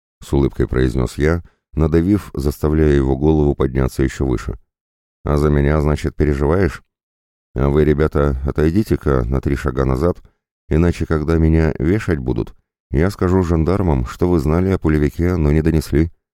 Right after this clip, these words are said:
Вместе болтаться будем». Подручные бугра, к которым, собственно, и были обращены эти слова,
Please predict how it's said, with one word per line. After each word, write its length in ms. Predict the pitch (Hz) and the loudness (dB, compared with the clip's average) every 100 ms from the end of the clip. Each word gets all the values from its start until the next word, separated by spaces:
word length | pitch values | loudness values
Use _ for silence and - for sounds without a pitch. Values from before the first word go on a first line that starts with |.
| _ - | _ -4
Вместе 520 | 67 64 69 95 - | -2 0 0 0 -2
болтаться 460 | 113 98 - 65 65 | -4 -2 -2 -2 -2
будем». 320 | 58 50 50 _ _ _ _ _ _ _ _ - | -2 -4 -8 _ _ _ _ _ _ _ _ -4
Подручные 520 | 64 67 - 65 64 | 0 0 0 -2 0
бугра, 480 | 62 65 85 85 67 - | -2 0 0 0 -4 -6
к 40 | |
которым, 380 | - 64 64 60 | -4 -2 0 -2
собственно, 540 | - 64 - 65 64 64 | -2 -6 -2 -2 0 0
и 160 | - | -2
были 240 | 71 67 62 | -2 0 0
обращены 500 | 60 64 - 69 65 | 0 -2 0 0 0
эти 140 | - | -2
слова, 420 | - 65 73 87 | -4 -2 0 -2